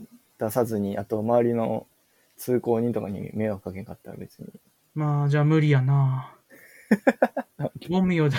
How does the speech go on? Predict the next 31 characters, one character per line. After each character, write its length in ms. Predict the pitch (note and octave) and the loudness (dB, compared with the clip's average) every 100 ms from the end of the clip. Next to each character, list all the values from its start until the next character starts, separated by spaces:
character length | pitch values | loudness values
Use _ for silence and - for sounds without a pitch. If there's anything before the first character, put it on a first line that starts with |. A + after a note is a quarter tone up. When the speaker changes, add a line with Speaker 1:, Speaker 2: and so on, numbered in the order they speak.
| C3+ | -4
Speaker 2:
し 100 | - | -2
て 200 | E3 D#3 | 0 0
迷 180 | F3 F3+ | 0 -2
惑 180 | C#3+ | -2
を 60 | C#3 | -4
か 140 | - | -6
け 140 | - D#3 | -4 -2
て 160 | C#3+ | 0
る 100 | D#3+ | -2
か 140 | F3+ C3+ | -2 -4
ら 80 | C3 | -6
な。 320 | C3 C3+ C#3 _ _ _ _ _ _ _ _ _ _ _ _ _ _ _ | -8 -8 -12 _ _ _ _ _ _ _ _ _ _ _ _ _ _ _
Speaker 1:
で、 120 | F#3 A#2+ | -8 0
ゴ 180 | C#3 | 0
ミ 100 | D#3 | 0
さ 240 | A#2 - A#2 | -2 -4 -4
え 220 | A2 - - _ _ _ - | -4 -6 -12 _ _ _ -12
ち 60 | |
ゃ 40 | G#2+ | -6
ん 40 | |
と 80 | G#2+ | -4
持 100 | G#2 | -4
っ 20 | |
て 100 | G#2+ | -6
帰 80 | A#2+ | -6
っ 40 | |
て 100 | - | -4
く 80 | A#2 | -4
れ 80 | A2 | -6
た 140 | - | -8
ら 140 | - | -14